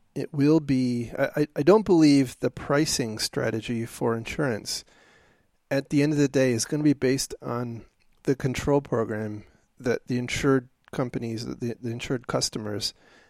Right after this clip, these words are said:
have. I think it's gonna end up being based on other metrics, like how much data do they have.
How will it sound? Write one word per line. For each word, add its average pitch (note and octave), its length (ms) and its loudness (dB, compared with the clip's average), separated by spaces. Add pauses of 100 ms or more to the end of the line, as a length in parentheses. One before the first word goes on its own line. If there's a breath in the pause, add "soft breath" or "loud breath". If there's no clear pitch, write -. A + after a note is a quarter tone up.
have. A2+ 340 2
I G#2 80 -2
think E3+ 220 -2
it's D#3+ 140 0
gonna C#3 220 -2
end C3+ 120 -2
up C3 160 -6
being C#3 440 0
based C3 380 -2
on A#2+ 240 -6
other D#3+ 220 4
metrics, B2+ 480 -2
like A#2 160 -2 (600 soft breath)
how C#3 100 -2
much B2+ 280 -2
data C3 260 4
do A#2 160 -2
they G#2+ 120 -2
have. B2 600 -4